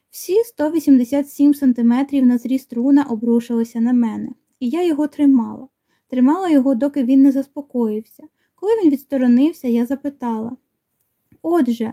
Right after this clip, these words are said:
Рун Крістіансен, вікінг із Норвегії, ти зі мною?» Попри все, Рун засміявся. Сміявся, коли я простягла йому руку для рукостискання.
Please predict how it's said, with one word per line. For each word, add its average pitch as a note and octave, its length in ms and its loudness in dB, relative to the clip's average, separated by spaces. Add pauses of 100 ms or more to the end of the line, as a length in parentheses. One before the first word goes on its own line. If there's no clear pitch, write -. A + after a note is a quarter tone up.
Рун B3+ 360 2
Крістіансен, D4 760 -2 (280)
вікінг B3+ 400 2
із C#4+ 180 -8
Норвегії, B3+ 680 -2 (300)
ти C4 140 2
зі A#3+ 120 4
мною?» A#3+ 440 4 (580)
Попри G#4 260 -4
все, C#4+ 380 0
Рун C4 220 4
засміявся. B3 800 -2 (260)
Сміявся, D#4+ 480 -2
коли C4+ 260 -2
я D#4 100 0
простягла B3 580 -4
йому C4+ 300 4
руку C4+ 320 -4
для A3+ 240 -4
рукостискання. A#3+ 1000 -6